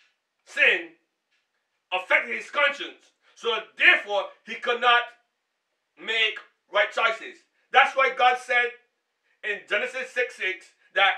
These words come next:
man, the imagination of man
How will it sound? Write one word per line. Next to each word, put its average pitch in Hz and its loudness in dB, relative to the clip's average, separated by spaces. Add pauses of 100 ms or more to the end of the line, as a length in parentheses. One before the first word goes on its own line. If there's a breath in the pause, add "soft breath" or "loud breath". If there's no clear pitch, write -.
(1800)
man, 302 6 (720)
the 233 -2
imagination 233 2
of 220 -6
man 240 4